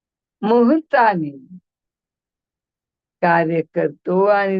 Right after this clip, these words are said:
त्या कार्याची सफलता काय, त्या कार्याची यशस्वीतता काय,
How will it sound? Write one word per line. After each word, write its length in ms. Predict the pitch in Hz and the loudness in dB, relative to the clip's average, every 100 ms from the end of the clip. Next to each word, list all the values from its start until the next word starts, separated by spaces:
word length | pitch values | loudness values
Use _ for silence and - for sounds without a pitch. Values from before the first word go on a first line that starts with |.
| 180 | -2
त्या 160 | 180 165 | -4 -4
कार्याची 840 | - - 175 165 180 180 - 170 | -8 -8 -6 -4 -4 -4 -8 -12
सफलता 760 | 156 175 180 262 269 240 269 233 | -6 -6 -2 -2 -2 -2 -4 -6
काय, 400 | - - 165 143 | -10 -8 -8 -10
त्या 240 | - - | -12 -14
कार्याची 920 | 170 - - - - - - - 185 | -14 -14 -14 -12 -10 -10 -12 -10 -6
यशस्वीतता 1080 | 180 - 254 - - 180 175 202 185 180 - | -4 -2 -2 -4 -8 -6 -4 -6 -8 -8 -12
काय, 440 | - - - - | -12 -12 -8 -8